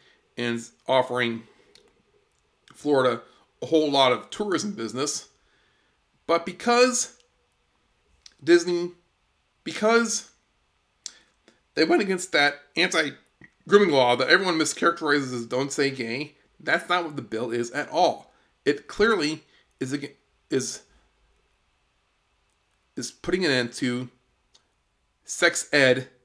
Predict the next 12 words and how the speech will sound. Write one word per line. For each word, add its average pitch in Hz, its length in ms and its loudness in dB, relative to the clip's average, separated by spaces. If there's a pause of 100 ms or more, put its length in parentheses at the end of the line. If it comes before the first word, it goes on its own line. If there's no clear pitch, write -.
(380)
before, 165 640 6 (280)
I - 80 -4
think, 165 380 -4 (600)
the 143 100 -4
fourth 180 360 0
grade. 143 360 -4 (1300)
It's, - 260 -12 (1400)
and 123 240 -4
the 120 60 -12
people 196 260 -2
who, 143 220 2
uh, 120 120 2